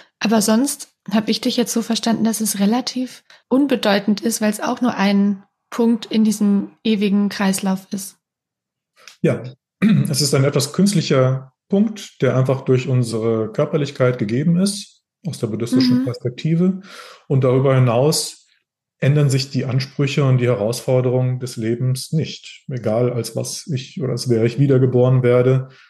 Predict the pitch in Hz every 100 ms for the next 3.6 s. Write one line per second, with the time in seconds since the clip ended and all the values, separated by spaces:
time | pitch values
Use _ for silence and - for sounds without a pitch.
0 | _ _ - 107 - 101 101 104 139 165
1 | - - - 95 87 - 104 104 101 104
2 | 101 101 - 110 117 123 127 120 120 117
3 | - 110 113 131 135 135